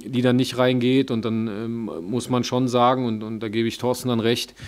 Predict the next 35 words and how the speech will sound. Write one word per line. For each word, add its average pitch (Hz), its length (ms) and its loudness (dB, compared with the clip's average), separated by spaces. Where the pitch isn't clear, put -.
ähm, 110 720 -2
hätte 113 200 0
es - 80 -4
auch 131 220 2
passieren 131 460 2
können, 127 200 2
dass 123 140 -2
du 127 80 -2
den 123 80 2
Lucky 117 240 -2
Punch 123 300 -4
kriegst. - 320 -4
Und, 101 180 -6
äh, 107 140 -8
dann 110 160 -4
schaust 120 280 -2
du - 40 -6
dich 120 160 -4
natürlich 123 320 -2
schon, 123 300 -2
äh, 120 220 0
auch 107 520 -4
doof 123 280 0
an, 127 240 0
wenn 127 80 0
du 123 80 0
diesen 117 200 -4
Aufwand 120 380 -2
betreibst. 127 580 -2
Und, 104 220 -4
ähm, 107 220 -6
wir 107 100 -4
haben 113 140 0
ja, 110 180 -2
ähm, 107 580 -2